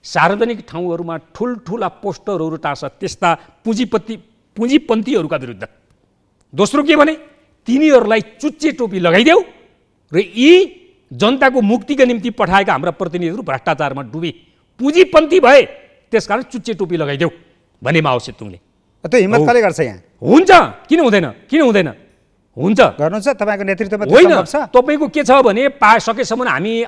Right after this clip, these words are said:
Speaker 1: आत-, अन्तरसङ्घर्षबाट
Speaker 2: तपाईँहरूको मूल नेतृत्वमाथि नै प्रश्न उठेको छ, प्रचण्डमाथि नै प्रश्न उठेको छ।
Speaker 1: मैले भने प्रचण्ड पनि एउटा वस्तु हो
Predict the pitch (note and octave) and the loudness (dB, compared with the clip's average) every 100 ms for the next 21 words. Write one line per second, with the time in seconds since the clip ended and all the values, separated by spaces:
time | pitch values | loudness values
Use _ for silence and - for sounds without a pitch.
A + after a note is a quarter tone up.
0 | - _ _ _ - D#3+ - _ - - | -10 _ _ _ -2 -2 -2 _ -20 -8
1 | F#3+ F#3+ G3+ G3 G3+ B3+ B3+ G3+ B3+ B3 | -6 -4 -6 -4 0 2 2 4 4 4
2 | B3 B3+ C4 B3+ A#3 C4 D4 A#3+ B3 G#3 | 2 0 -2 0 0 -4 -4 -6 -6 -6
3 | G3 D#3+ D3+ - G#3 A#3 A3+ G#3+ G3+ A3+ | -4 -4 -6 -6 -4 -2 0 0 0 -2
4 | B3 - F3+ F3 C3+ A2 G2+ - D#3+ A3+ | -2 -6 -8 -6 -6 -8 -10 -2 0 0
5 | C#3 C#3+ G#3+ C4 B3+ - F3+ E3+ A3 A3 | 0 2 2 2 -2 -6 -6 -4 -2 -2
6 | A3+ A3+ G#3 F#3+ F3 C#3+ D#3+ - A3 G#3+ | -2 -4 -4 -4 -2 -2 -4 -4 0 2
7 | G#3+ G#3+ _ | 0 -6 _